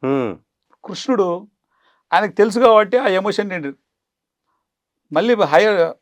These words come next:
Speaker 2: మళ్ళీ లేపాడు.
Speaker 1: Hmm.
Speaker 2: ఓకే.
Speaker 1: ఎస్.
Speaker 2: అట్లా ఇక్కడ అర్జునుడిలాగా ఫస్ట్ ట్రైన్ అవ్వాలి,
Speaker 1: Hmm.
Speaker 2: ఒక రాముడిలాగా ట్రైన్ అవ్వాలి,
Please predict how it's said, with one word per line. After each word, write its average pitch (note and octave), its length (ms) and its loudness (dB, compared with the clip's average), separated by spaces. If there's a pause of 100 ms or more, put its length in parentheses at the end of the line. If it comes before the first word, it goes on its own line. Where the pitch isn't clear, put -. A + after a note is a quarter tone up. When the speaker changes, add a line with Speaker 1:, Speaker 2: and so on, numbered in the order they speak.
(140)
Speaker 2:
మళ్ళీ G3 220 0
లేపాడు. G3+ 420 0 (220)
Speaker 1:
Hmm. C3 260 0 (520)
Speaker 2:
ఓకే. D3 280 -6 (160)
Speaker 1:
ఎస్. G#2 220 -10 (360)
Speaker 2:
అట్లా D3 500 -8 (1200)
ఇక్కడ F3 500 2 (500)
అర్జునుడిలాగా F3 680 0
ఫస్ట్ E3 260 -8
ట్రైన్ D3 320 -2
అవ్వాలి, C3+ 360 -2 (160)
Speaker 1:
Hmm. G2+ 180 -6 (380)
Speaker 2:
ఒక - 120 -14
రాముడిలాగా D3 560 -2
ట్రైన్ B2+ 360 -6
అవ్వాలి, C3 420 -10